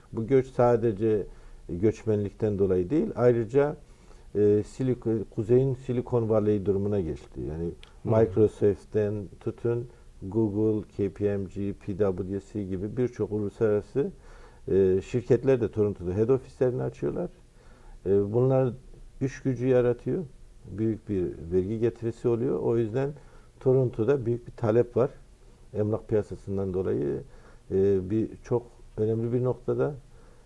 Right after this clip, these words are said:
Speaker 1: e, taleple arz dengesi sürekli sıkıntı yaşadığı için, e, fiyatlar çok hızlı yükseliyor. İki bin, Mayıs iki bin on yediye kadar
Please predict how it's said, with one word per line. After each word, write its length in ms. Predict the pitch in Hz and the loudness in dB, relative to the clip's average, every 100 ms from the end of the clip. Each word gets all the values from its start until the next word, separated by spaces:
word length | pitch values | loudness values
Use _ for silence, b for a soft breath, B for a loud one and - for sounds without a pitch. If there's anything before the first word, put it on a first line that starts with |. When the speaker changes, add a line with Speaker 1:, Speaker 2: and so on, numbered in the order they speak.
| - | -6
Speaker 1:
e, 60 | 87 87 87 87 87 - - - - - | 0 0 0 -2 -6 -10 -20 -20 -20 -8
taleple 640 | - 110 127 160 - 113 - | 0 2 4 2 2 0 4
arz 380 | 120 131 104 98 | 4 4 4 0
dengesi 540 | 113 117 113 - 123 | 0 2 0 0 -4
sürekli 440 | 117 123 117 117 | -2 -2 -2 -2
sıkıntı 420 | 127 - - 117 123 | -12 -10 -8 -4 -4
yaşadığı 380 | 117 123 123 | -2 -4 -2
için, 340 | 170 - - 175 - - b b b b b - | -6 -6 -8 -8 -12 -20 b b b b b -10
e, 60 | 107 104 98 95 - - - | -4 -2 -4 -6 -12 -16 -20
fiyatlar 520 | - 110 110 120 120 - | -4 -2 0 0 -2 -2
çok 240 | 123 - | -4 -4
hızlı 160 | 98 92 | -8 -10
yükseliyor. 500 | 85 - - - - - - - b b | -10 -10 -10 -10 -16 -18 -20 -20 b b
İki 300 | 107 - 117 | -8 -2 0
bin, 100 | 113 | 0
Mayıs 340 | 110 113 113 110 | 2 2 2 -4
iki 240 | 104 104 | -8 -4
bin 80 | 107 | -4
on 120 | 110 | -4
yediye 440 | 110 104 90 98 | -4 -4 -2 -2
kadar 360 | 95 92 113 156 | -2 -2 0 -2